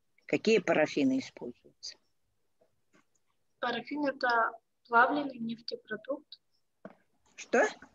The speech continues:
Speaker 2: Плавленый нефтепродукт.
Speaker 1: Как это плавленый нефтепродукт? <laughs> То есть неф-, нефть рас-, разве нефть, э, расплавляют?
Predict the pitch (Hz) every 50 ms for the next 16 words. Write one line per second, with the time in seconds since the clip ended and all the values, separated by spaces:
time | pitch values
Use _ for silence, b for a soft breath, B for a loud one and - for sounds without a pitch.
0 | _ _ _ _ _ _ _ - 262 247 247 269 302 330 320 302 277 254 240 240
1 | 233 - - - - - 226 220 214 - 262 302 302 _ _ _ _ _ _ _
2 | _ _ _ _ _ _ _ _ _ _ _ _ _ _ _ _ _ _ _ _
3 | _ _ _ _ _ _ _ _ _ _ _ _ _ _ _ _ _ _ - B
4 | B B B B B B B - 247 247 254 240 - - 156 - - 165 175 180
5 | 208 214 208 202 196 208 202 196 196 196 202 185 160 156 160 160 - - - 160
6 | - - - 156 151 143 139 156 139 - - - - - - - - - - 175
7 | - - 180 175 - - - 165 - - - - - - - - _ _ _ _
8 | _ _ _ _ _ b b b b b b b b b b b _ - - 226
9 | 247 - 190 233 269 285 302 302 - - - 254 247 269 294 277 - - 254 226
10 | 240 240 - 226 226 220 208 220 233 240 247 220 196 202 202 190 196 208 226 226
11 | 202 - - - 196 185 180 175 175 175 180 185 180 - - 202 208 208 202 214
12 | 233 247 262 254 247 190 143 - - -